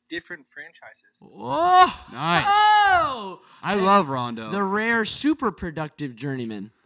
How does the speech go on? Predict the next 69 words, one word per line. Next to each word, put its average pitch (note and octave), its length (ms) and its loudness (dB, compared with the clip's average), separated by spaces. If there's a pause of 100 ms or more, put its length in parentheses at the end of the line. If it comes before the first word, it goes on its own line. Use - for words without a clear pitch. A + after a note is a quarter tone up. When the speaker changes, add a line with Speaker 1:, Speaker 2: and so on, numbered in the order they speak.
(160)
Speaker 3:
Rondo's, D3+ 200 -6
like, D#3 80 -10
my C3 120 -10
favorite. G#3+ 460 -8
Speaker 1:
I F#3+ 40 -16
am F3+ 100 -18
a C3 60 -20
fan D#3+ 460 -16
of C#3 120 -20
Rondo. A#2+ 320 -20
Speaker 2:
Wait, D#3 140 -8
Speaker 3:
I - 20 -4
think D#3+ 60 -6
Speaker 2:
wait, E3+ 80 -2
Speaker 3:
he's E3+ 80 -2
Speaker 2:
wait, E3+ 80 -2
Speaker 3:
my F3 60 -2
Speaker 2:
wait. E3+ 100 -6
Speaker 3:
favorite D3+ 140 -2
Speaker 2:
Time G3 120 -2
out, F#3 60 -2
Speaker 3:
point D3 100 -4
Speaker 2:
time F#3+ 120 -4
out, E3 60 -2
Speaker 3:
guard. - 100 -8
Speaker 2:
time E3+ 160 -8
out. B2+ 180 -10
Why, F#3 480 -4
why E3 320 -6
is G3 160 -8
he F#3+ 80 -12
your D#3+ 280 -6
favorite D3 320 -12
point C3 220 -14
guard? - 220 -18 (520)
Speaker 3:
'Cause D#3 100 -10
he's D#3 100 -8
like, E3 160 -10
it's C#3+ 180 -10
like D#3 120 -10
your, D3+ 180 -12 (100)
your, D3+ 180 -10
your D3 180 -10
typical C#3+ 480 -16
point C#3+ 240 -14
guard C3 100 -10
where G#2+ 80 -8
he G#2 120 -8
is, G#2 120 -14
it's, G2+ 100 -18 (180)
it's - 100 -20
assist - 520 -14
first, C3+ 320 -14
then A2 120 -16
point A2+ 320 -14
second. A2+ 420 -20 (220)
Speaker 2:
'Cause C3 160 -14
he A#2+ 80 -10
can't B2+ 300 -14
shoot? G#3+ 280 -10 (680)
Speaker 3:
No, G#3+ 180 -4
I F#3 80 -2
don't. G3+ 180 -4
It's, F3 200 -6
he F#3 380 -8
literally, E3 380 -10
it D3 80 -12
was D#3 100 -14
like F3 100 -16